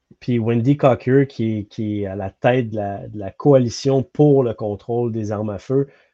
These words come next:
justement, s'est fait un petit peu rabrouer au C Q meeting pour dire, ben, regardez vos recherches, vous, est-ce que ça a été,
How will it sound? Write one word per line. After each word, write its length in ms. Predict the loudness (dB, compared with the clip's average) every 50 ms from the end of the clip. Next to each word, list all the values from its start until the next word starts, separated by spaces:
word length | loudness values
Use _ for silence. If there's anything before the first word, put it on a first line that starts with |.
| _ -18
justement, 400 | -14 -10 -8 -6 -4 -4 -4 -6
s'est 200 | -6 -6 -8 -8
fait 260 | -6 -8 -8 -4 -4
un 100 | -4 -4
petit 140 | -6 -10 -8
peu 180 | -4 -2 -2 -2
rabrouer 760 | -2 -2 -4 -4 -4 -6 -6 -6 -4 -2 0 0 0 0
au 140 | 0 -2 -6
C 180 | -10 -12 -12 -12
Q 120 | -10 -8
meeting 360 | -8 -8 -8 -4 -2 -2 -2
pour 140 | -2 -6 -10
dire, 220 | -6 -4 -4 -2 0
ben, 160 | -2 -2 -4 _ _ _ _ _ _ _ _
regardez 240 | -8 -6 -2 0 0
vos 160 | 0 0 -2
recherches, 440 | -2 -4 -4 -4 -2 -2 -2 -2 -2
vous, 220 | -2 -4 -2 -2
est-ce 120 | -2 -2 -4
que 100 | -10 -10
ça 160 | -8 -8 -6
a 260 | -6 -6 -6 -6 -6
été, 520 | -6 -8 -8 _ -4 -2 0 0 -2 -4